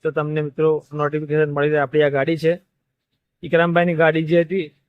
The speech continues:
થોડું કામ માજી રહી હતી, એટલે ઇકરામભાઈની ગાડી ત્યાં મૂકી હતી, બીજા ભાઈની ગાડી લીધી છે. તો મિત્રો, વીડિયોમાં બનેલા રહો, બાકીની અપડેટ તમને આગળ આગળ આપીશું. તો ભાઈ, finally ડૉક્ટર આવી ગયો ને આપણે હવે અંદર જઈ રહ્યા દવાખાને.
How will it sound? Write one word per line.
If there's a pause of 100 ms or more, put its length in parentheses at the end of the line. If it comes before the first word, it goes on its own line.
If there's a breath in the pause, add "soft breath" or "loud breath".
(280)
થોડું
કામ
માજી
રહી
હતી,
એટલે
ઇકરામભાઈની
ગાડી
ત્યાં
મૂકી
હતી,
બીજા
ભાઈની
ગાડી
લીધી
છે. (600)
તો
મિત્રો,
વીડિયોમાં
બનેલા
રહો, (760)
બાકીની
અપડેટ
તમને
આગળ
આગળ
આપીશું. (1200)
તો
ભાઈ,
finally
ડૉક્ટર
આવી
ગયો (300)
ને
આપણે
હવે
અંદર
જઈ
રહ્યા
દવાખાને.